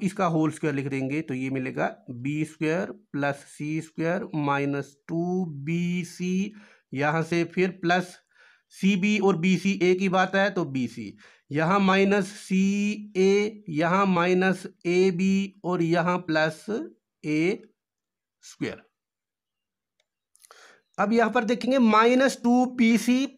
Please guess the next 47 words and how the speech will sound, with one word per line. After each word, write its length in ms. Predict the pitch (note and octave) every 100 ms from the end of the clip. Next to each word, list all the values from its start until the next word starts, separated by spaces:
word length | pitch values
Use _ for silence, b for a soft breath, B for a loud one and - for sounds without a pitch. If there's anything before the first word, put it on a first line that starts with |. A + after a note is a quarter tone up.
| _
प्लस 300 | B3 B3+ B3+
बी 240 | A3+ A#3
सी, 420 | - A3 C3+ G#2 B B B
तो 60 | D#3+
जब 240 | D3+ G#3+
हम 100 | G#3+ A3 -
इन 160 | A3 G#3
दोनों 280 | F#3 B3 B3+
को 100 | A#3
इकट्ठा 320 | G#3+ G#3 G#3
करेंगे, 480 | G3+ F#3 F#3 F#3 A3
तो 160 | A3+ G3+
ये 80 | F3+
हमें 220 | F3+ F#3+
यहाँ 320 | F#3 E3+ F3+
से 100 | E3+ F#3
इन 260 | F#3 F3
दोनों 260 | D#3+ F#3 F3+
से 140 | F3+
मिलेगा 480 | E3+ E3+ E3 E3 G#3
माइनस 580 | B3 F3+ E3 E3+ F3 E3+
बी 360 | F3+ D#3 E3+ E3+
सी, 520 | E3 E3 B2+ G2 - -
ऐसे। 320 | B2 - G#2+ _ B B B B _
अब 180 | A#3 C4+ - _
इस 260 | C4 E4 -
टू 180 | C4 C#4
के 160 | C4
साथ 220 | A#3 B3 A#3
हम 160 | A3
अंदर 200 | A#3 A3+
मल्टीप्लाई 460 | G#3+ F#3 F#3+ F3 E3
कर 140 | D#3
देंगे 220 | C#3+ C#3+
अगले 180 | C#3+ C#3+
स्टेप 220 | - C3 C#3
में, 140 | A#2 - b b b -
तो 60 |
मैं 140 | D#3 E3+
यहाँ 340 | E3+ F3 G#3
से 140 | G#3+ G#3+
इस 280 | G#3+ G3 -
टू 140 | G3
को 140 | F#3+
हटा 260 | F#3 F3+ E3+
देता 280 | F#3 F#3 F#3+
हूँ, 380 | G3 G3+ D4+